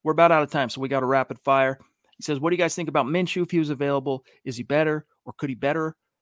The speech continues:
uh, be better than Locke?" He could better the position, but you're getting similar production than you get out of Drew. So more efficient stat-wise, if you look at it just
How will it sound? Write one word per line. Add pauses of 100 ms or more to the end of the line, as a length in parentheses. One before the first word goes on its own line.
(140)
uh,
be
better
than
Locke?" (760)
He
could
better
the
position, (340)
but
you're
getting (280)
similar (1000)
production
than
you
get
out
of
Drew. (480)
So (840)
more
efficient (100)
stat-wise,
if
you
look
at
it
just